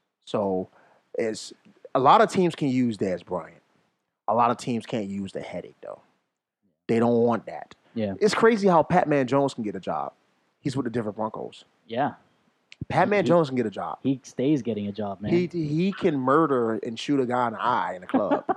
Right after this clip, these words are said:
Speaker 2: <laughs>
Speaker 1: <laughs> You know what I'm saying?
Speaker 2: Yeah.
Speaker 1: He can be a headache for the first three years of his career.
Speaker 2: 'Cause, 'cause he's a headache outside, like, in his own personal life. I
Speaker 1: Yeah, he
Speaker 2: don't
Speaker 1: was a
Speaker 2: think he
Speaker 1: headache on the team too.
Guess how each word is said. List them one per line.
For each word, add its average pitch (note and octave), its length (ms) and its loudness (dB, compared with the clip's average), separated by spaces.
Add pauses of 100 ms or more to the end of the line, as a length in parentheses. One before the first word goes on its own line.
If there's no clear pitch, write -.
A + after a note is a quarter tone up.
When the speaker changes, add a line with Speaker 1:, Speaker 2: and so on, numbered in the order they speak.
Speaker 2:
<laughs> - 120 0 (800)
Speaker 1:
<laughs> - 20 -2
You F3+ 360 6
know E3 100 6
what E3 60 8
I'm D#3+ 60 4
saying? E3 380 4
Speaker 2:
Yeah. E3 200 4
Speaker 1:
He G3 60 6
can F3+ 160 6
be F3 100 8
a D#3 80 8
headache F3+ 340 6
for D#3+ 140 4
the C#3+ 100 6
first E3 360 2
three E3 140 2
years D3+ 220 4
of B2+ 120 2
his B2 160 0
career. A#2+ 400 2
Speaker 2:
'Cause, G#3+ 180 4
'cause E3 140 2
he's G3 160 4
a G3 80 4
headache E3 340 2
outside, G#2+ 540 -2 (120)
like, A#2+ 220 -2
in B2+ 80 2
his A#2+ 140 0
own D3 240 4
personal D3+ 380 2
life. A#2 140 2
I F3 40 8
Speaker 1:
Yeah, F3 160 8
he E3+ 60 4
Speaker 2:
don't C#4 100 6
Speaker 1:
was D#4 80 6
a - 20 6
Speaker 2:
think A3 40 6
he G#3+ 60 6
Speaker 1:
headache A3 200 6
on G#3 80 4
the F#3+ 60 2
team G3 180 0
too. D3 240 -2